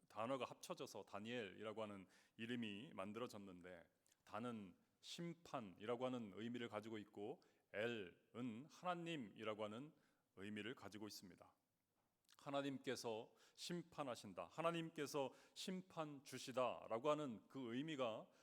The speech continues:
다니엘이라고 하는 이름에 담겨져 있죠.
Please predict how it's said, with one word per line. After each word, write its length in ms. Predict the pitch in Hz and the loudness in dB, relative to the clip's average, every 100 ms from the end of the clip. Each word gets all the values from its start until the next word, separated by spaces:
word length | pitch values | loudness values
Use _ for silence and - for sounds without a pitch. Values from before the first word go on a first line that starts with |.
| - - | -20 -2
다니엘이라고 920 | 110 127 131 123 123 101 104 120 120 | 2 4 6 6 6 4 2 2 2
하는 300 | 120 117 90 | 0 -2 -6
이름에 360 | 87 101 107 104 | -8 -6 -2 -4
담겨져 460 | - 95 101 104 104 | -4 -6 -2 -2 -4
있죠. 260 | 92 - | -6 -14